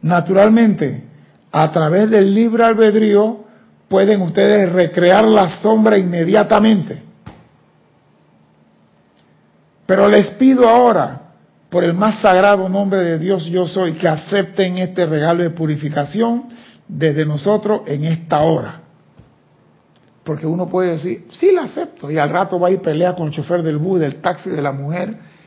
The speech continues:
el panadero y con todo el mundo. Es hora de poner orden en nuestro hogar. Llegó la hora.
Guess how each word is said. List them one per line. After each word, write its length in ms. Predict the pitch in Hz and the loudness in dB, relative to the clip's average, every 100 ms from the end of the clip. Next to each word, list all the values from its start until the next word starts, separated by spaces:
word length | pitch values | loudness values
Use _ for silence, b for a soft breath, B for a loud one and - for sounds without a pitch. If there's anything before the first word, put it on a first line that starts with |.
| b b | b b
el 180 | - 139 | -6 -6
panadero 540 | - 143 143 151 185 175 | -4 -4 -2 -2 0 -2
y 40 | |
con 140 | 156 | -6
todo 140 | 143 139 | -8 -8
el 60 | |
mundo. 260 | 131 113 98 - _ _ _ _ b b b b - | -10 -12 -14 -20 _ _ _ _ b b b b -2
Es 280 | 202 214 - | 0 0 2
hora 360 | 226 233 220 202 | 4 6 6 4
de 140 | 185 | 2
poner 540 | - 175 175 208 214 - | -2 -4 -2 0 0 2
orden 560 | 214 226 220 220 220 - | 2 2 2 0 -2 -6
en 180 | 170 170 | -4 -2
nuestro 480 | 226 226 - 208 - | -2 -2 -2 -4 -2
hogar. 600 | 160 190 156 - - - _ _ _ _ _ _ _ _ _ _ _ _ _ _ _ - | 2 4 2 -2 -16 -20 _ _ _ _ _ _ _ _ _ _ _ _ _ _ _ -12
Llegó 240 | 139 160 | -4 0
la 100 | 180 | 2
hora. 280 | 170 175 - | 2 0 -4